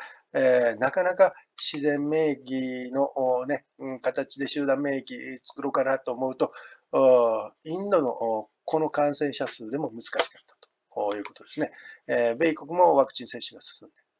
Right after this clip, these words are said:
で、ね、えー、下がってると。えー、英国も下がってると。やっぱり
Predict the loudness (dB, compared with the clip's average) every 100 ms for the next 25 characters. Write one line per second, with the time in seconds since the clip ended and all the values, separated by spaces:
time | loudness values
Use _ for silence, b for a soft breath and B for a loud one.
0 | _ -6 -6 _ 0 0 0 -2 -6 -14
1 | -20 _ -12 -10 -10 -12 -16 -18 -20 _
2 | B B B 0 4 6 6 4 0 -2
3 | -2 -2 -4 -2 0 2 0 -2 -2 -4
4 | -8 -20 -20 _ _ _ 2 2